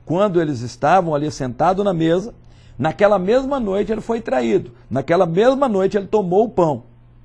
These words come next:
Eles estavam comendo a Páscoa,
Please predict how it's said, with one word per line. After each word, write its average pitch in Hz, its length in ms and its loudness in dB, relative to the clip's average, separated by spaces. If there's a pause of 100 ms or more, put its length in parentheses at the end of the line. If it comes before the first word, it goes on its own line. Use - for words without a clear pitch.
(540)
Eles 156 240 0
estavam 226 400 0
comendo 214 480 -2
a 339 40 0
Páscoa, 180 520 -2